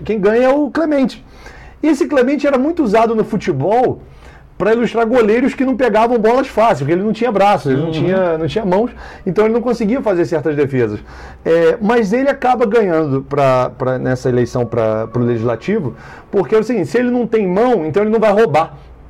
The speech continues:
Speaker 1: Era uma, já uma forma de você
Speaker 2: Pro eleitor
Speaker 1: manifestar.
Speaker 2: isso é ótimo, né? Pô.
Speaker 1: É, foi um personagem fantástico.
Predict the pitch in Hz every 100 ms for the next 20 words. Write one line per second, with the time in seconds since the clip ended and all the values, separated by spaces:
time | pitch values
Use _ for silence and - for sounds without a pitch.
0 | - 160 165 190 185 160 147 123 165 170
1 | 131 160 160 160 160 143 160 160 160 165
2 | 143 180 220 147 - 131 110 143 - -
3 | - - 151 139 156 160 151 156 147 147
4 | 156 185 180 151 143 139